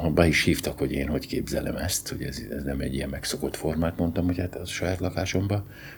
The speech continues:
már csak azt hívok meg, akit akarok. Azért figyeltek minket, mert a négyes iskolába bementek, és ott pont szembe az ablakok mögül a megfelelő emberek megszámolták, hogy hányan jönnek ki,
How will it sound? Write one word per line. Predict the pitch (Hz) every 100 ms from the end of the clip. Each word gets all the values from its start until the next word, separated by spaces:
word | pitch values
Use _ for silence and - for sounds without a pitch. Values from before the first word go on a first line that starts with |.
| - -
már | -
csak | - - - - -
azt | - -
hívok | - 67
meg, | - 135
akit | - -
akarok. | - - 95 110 - - -
Azért | 87 80
figyeltek | - 98 76 - -
minket, | 90 98 98
mert | 101 92 - - - - -
a | -
négyes | 90 71 -
iskolába | - - 69 65 71
bementek, | 78 87 101 98 120 123 - - - -
és | - -
ott | 76
pont | - 78
szembe | - 69 73 73 73 - - - - -
az | 76
ablakok | 71 - - -
mögül | 71 67 71 69 71 - -
a | 67 65 - - - - - - -
megfelelő | 80 71 - 62 65 67
emberek | 69 69 69 - - -
megszámolták, | - - - - - -
hogy | - -
hányan | - 71 73
jönnek | 64 64 - -
ki, | 78 78